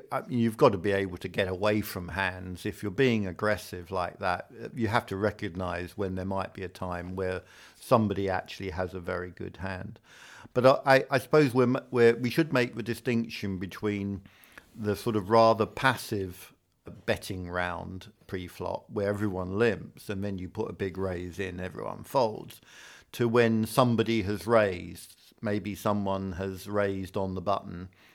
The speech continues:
and you're sitting there in the small blind or the big blind. Uh, can you be aggressive in that situation by, you know, you don't wanna be calling, you, you can be aggressive by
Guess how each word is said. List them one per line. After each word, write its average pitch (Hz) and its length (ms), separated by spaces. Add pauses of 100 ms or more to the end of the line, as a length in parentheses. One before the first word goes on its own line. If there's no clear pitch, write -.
and 104 160
you're 104 180
sitting 104 420
there 98 260
in 95 160
the 95 60
small 104 320
blind 95 400
or 98 100
the 95 80
big 104 300
blind. 90 480 (520)
Uh, 98 480 (800)
can 113 260
you 107 120
be 104 180
aggressive 101 600
in 101 140
that 135 200
situation 95 880
by, 95 420 (360)
you 110 140
know, 90 60 (100)
you 107 120
don't 135 160
wanna 107 140
be 90 120
calling, 107 680 (520)
you, 104 280
you 113 100
can 101 140
be 101 140
aggressive 98 560
by 95 260